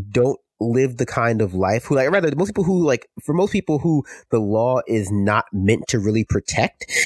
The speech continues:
and the law is enforced in negative ways, they won't see it that way, right? They'll see Kamala Harris as this cop who has a history of jailing black people, who has a history of jailing sex workers, who has a history of, you know, of,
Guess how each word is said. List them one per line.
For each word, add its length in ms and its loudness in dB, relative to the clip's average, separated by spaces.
and 380 2
the 80 2
law 340 0
is 300 -2
enforced 640 -2
in 220 0
negative 400 0
ways, 340 0
they 220 0
won't 300 -2
see 300 -2
it 140 -4
that 200 -2
way, 180 -2
right? 160 -2
They'll 160 0
see 220 -4
Kamala 400 -2
Harris 420 0
as 240 0
this 160 -4
cop 380 -2
who 160 -2
has 160 0
a 60 -2
history 600 -2
of 200 -2
jailing 480 0
black 280 -2
people, 340 -2
who 120 0
has 100 0
a 40 -2
history 580 -2
of 160 -2
jailing 340 0
sex 340 -2
workers, 380 -2
who 60 0
has 100 0
a 60 -4
history 640 0
of, 340 0
you 100 0
know, 200 0
of, 220 0